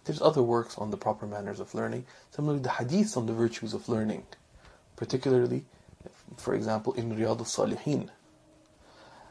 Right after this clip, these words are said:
And the, the, the chapter of knowledge in Sahih al-Bukhari is amazing, right? It is truly, truly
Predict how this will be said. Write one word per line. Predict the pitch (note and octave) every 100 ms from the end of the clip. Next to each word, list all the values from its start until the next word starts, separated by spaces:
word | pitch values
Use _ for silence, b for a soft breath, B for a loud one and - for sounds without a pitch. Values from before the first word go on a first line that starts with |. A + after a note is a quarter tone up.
| B B B -
And | G2+ G#2+ G#2 G2+
the, | - A2+ A#2
the, | A2
the | A2 -
chapter | - C3+ - A#2
of | - -
knowledge | A2+ B2+ A#2 - - -
in | G#2 G#2 - - - - G#2+ G#3+ - E3+ - - - - B B B B - - - -
Sahih | - A2 A#2 -
al-Bukhari | A2 G#2+ B2 A#2+ - B B -
is | A2+ -
amazing, | G#2 G#2 B2+ B2+ A2 F#2 - - - -
right? | A#2 -
It | -
is | A2 -
truly, | - C3 A#2+ G#2+ - -
truly | - B2 G#2